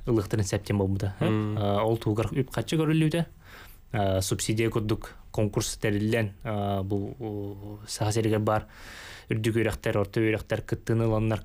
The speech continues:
Speaker 1: а, конкурска кыттыны ланнар, именно ол качыны ылыктырын хәбәдә.
Speaker 2: Мгм.
Speaker 1: А, она студенттер боско, а, үле, а, идетин ланнар, а, үйрәнәннәр, а, сайын үлели баралларды.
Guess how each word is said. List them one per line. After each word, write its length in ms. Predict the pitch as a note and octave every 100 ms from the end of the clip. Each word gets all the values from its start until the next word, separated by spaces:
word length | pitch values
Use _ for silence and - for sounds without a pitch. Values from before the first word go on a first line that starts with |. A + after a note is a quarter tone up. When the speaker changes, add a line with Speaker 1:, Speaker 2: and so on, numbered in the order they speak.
| -
Speaker 1:
а, 460 | - G#2+ G#2+ G#2 G2
конкурска 340 | A2+ A2 -
кыттыны 300 | A2 A2 A2+
ланнар, 300 | A2+ A2 G#2+
именно 220 | G#2 G#2+
ол 100 | G#2 G#2+
качыны 320 | G#2+ - A2+
ылыктырын 360 | A2 F#2+ A2
хәбәдә. 320 | A2+ C#3+ D#3 F3
Speaker 2:
Мгм. 280 | - G#2+ A2 A2+ -
Speaker 1:
А, 680 | A2 G#2 G2+ G2+ G2 G2 F#2+
она 300 | G#2+ G#2 A#2+ -
студенттер 520 | - G#2+ G#2+ A2 A#2+ - - - - - - - -
боско, 420 | A2 - - A2+ - - -
а, 260 | C3+ B2+ G2 G#2
үле, 280 | A2 G#2+ G#2 - - - - - - -
а, 500 | A2 G2+ G2 G2 G2 G2
идетин 400 | A2+ G#2+ A#2 G2 -
ланнар, 460 | A2+ A2 A#2 B2+ C#3 - -
а, 220 | G2+ G2
үйрәнәннәр, 680 | G2 G#2 G#2 G#2 G#2+ A#2+ A2+ - -
а, 300 | A2 G2 F#2+
сайын 260 | F#2+ G#2+ A2
үлели 340 | A#2 G#2+ G#2
баралларды. 460 | G#2 G2+ G2 G2 G2